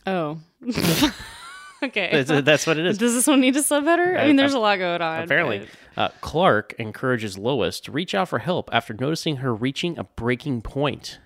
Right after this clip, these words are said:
Speaker 2: Meanwhile, Jonathan finds himself in a dangerous situation. Lastly, Kyle encour-
Speaker 1: Lastly?
Speaker 2: Lastly.
Speaker 1: Lastly? Wow.
Speaker 2: Ki-, is that not M L A standard? <laughs>
Speaker 1: <laughs> I'm just like, you don't need that,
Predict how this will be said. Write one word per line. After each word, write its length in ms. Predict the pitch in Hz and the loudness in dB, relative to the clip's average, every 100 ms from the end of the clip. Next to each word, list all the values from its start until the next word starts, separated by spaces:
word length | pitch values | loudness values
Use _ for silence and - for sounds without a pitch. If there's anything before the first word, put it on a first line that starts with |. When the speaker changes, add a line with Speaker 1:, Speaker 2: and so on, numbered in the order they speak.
| _ | _
Speaker 2:
Meanwhile, 640 | 117 147 113 90 85 85 _ _ - _ _ _ | -2 0 2 2 0 -4 _ _ -20 _ _ _
Jonathan 440 | - 113 120 139 117 | 0 2 2 -2 -4
finds 340 | 117 113 107 | -2 -2 -2
himself 340 | 107 - 110 | -6 -2 -2
in 100 | - | -2
a 60 | 104 | -8
dangerous 840 | - 117 113 110 76 52 - - - _ | -2 0 0 -2 -6 -6 -6 -10 -12 _
situation. 720 | - 113 - 92 95 - - - _ - | -8 -8 -6 -6 -6 -6 -12 -18 _ -10
Lastly, 580 | 104 127 - - - - _ _ _ _ _ _ _ _ - | 0 0 -2 -12 -14 -16 _ _ _ _ _ _ _ _ -4
Kyle 200 | - 247 | 0 2
encour- 60 | 165 196 | 2 2
Speaker 1:
Lastly? 460 | 247 254 254 269 262 _ - - | 0 0 -2 -4 -8 _ -20 -10
Speaker 2:
Lastly. 380 | 117 131 156 165 196 | 0 0 2 2 2
Speaker 1:
Lastly? 460 | 175 240 247 254 269 _ _ _ | -2 -4 -4 -4 -8 _ _ _
Wow. 240 | 165 147 156 | -4 -2 0
Speaker 2:
Ki-, 160 | - | -2
is 80 | 113 | 0
that 280 | 120 123 - | 2 0 0
not 240 | 120 113 | 0 0
M 140 | 120 120 | 0 2
L 160 | 113 | 4
A 140 | 117 117 | 4 2
standard? 560 | - 120 117 120 110 - - | 2 2 4 2 0 -4 -8
<laughs> 120 | - | -16
Speaker 1:
<laughs> 120 | - 294 285 175 175 - - | -2 4 4 2 -10 -10 0
I'm 260 | 320 247 262 | 0 2 0
just 160 | 294 | 0
like, 340 | 277 311 262 220 | 4 4 4 0
you 120 | 233 | -2
don't 240 | 269 226 | -2 -2
need 220 | 220 302 | -6 -6
that, 340 | 175 165 165 | -4 -4 -6